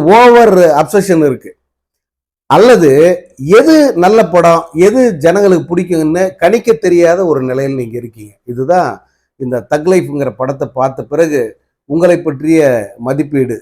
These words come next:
அப்படின்னு தான் வந்து எனக்கு சொல்ல தோணுது. அஹ், இந்த கர்நாடகா விஷயத்துல கமலஹாசனுக்கு ஆதரவு கொடுத்தது அல்லது கமலஹாசனுக்கு, அஹ், ஆதரவா பேசுனது, அதே போல, அஹ், அந்த க-, க-, கமலஹாசன்ற கலைஞன் மீது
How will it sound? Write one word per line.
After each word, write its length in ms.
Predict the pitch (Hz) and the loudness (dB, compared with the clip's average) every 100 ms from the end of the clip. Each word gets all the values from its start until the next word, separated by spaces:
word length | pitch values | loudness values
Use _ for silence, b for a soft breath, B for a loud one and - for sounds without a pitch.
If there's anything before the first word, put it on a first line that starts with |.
| - | -14
அப்படின்னு 320 | 120 123 135 | -12 -8 -4
தான் 120 | 147 | -4
வந்து 140 | 123 131 | -4 -6
எனக்கு 300 | 117 104 - | -6 -10 -12
சொல்ல 120 | 120 117 | -10 -10
தோணுது. 380 | 117 110 117 185 - _ _ _ _ - | -10 -10 -6 -6 -8 _ _ _ _ -6
அஹ், 420 | 151 147 139 131 123 - 131 | 0 2 0 -2 -6 -12 -6
இந்த 260 | 139 147 143 139 131 | -4 0 0 0 -2
கர்நாடகா 540 | 131 156 180 175 160 151 147 135 | -2 0 2 2 2 2 2 0
விஷயத்துல 500 | 131 143 139 127 139 147 143 143 | -4 -6 -6 -4 0 2 0 -4
கமலஹாசனுக்கு 680 | 131 151 151 143 139 123 131 | -6 -2 -4 -4 -8 -8 -4
ஆதரவு 480 | 131 139 135 127 117 110 _ | -4 -2 -4 -6 -6 -10 _
கொடுத்தது 420 | 120 117 110 120 | -14 -16 _ -6
அல்லது 180 | 160 139 135 | -6 -6 -8
கமலஹாசனுக்கு, 840 | 127 143 139 127 127 117 101 110 - _ 117 | -8 -4 -4 -6 -12 -12 -16 -20 -20 _ -14
அஹ், 220 | 107 104 | -12 -8
ஆதரவா 400 | 123 135 131 123 98 | -6 -4 -4 -6 -8
பேசுனது, 500 | 131 139 - 113 104 127 _ _ _ _ _ _ _ _ - | -10 -10 -10 -16 -16 -18 _ _ _ _ _ _ _ _ -4
அதே 180 | 226 | -2
போல, 240 | 254 233 247 240 202 175 156 - - | 0 2 4 4 4 2 0 -8 -6
அஹ், 360 | 156 160 151 143 143 139 | 0 2 2 0 -2 -2
அந்த 240 | 139 147 143 127 | -2 0 2 0
க-, 220 | 113 143 131 | 0 -2 -2
க-, 180 | 135 127 | -6 -6
கமலஹாசன்ற 720 | 135 185 202 185 190 175 160 | -2 2 2 2 -2 -2 -4
கலைஞன் 400 | - 147 190 190 | -2 -2 0 0
மீது 260 | 185 175 175 | 0 -2 -2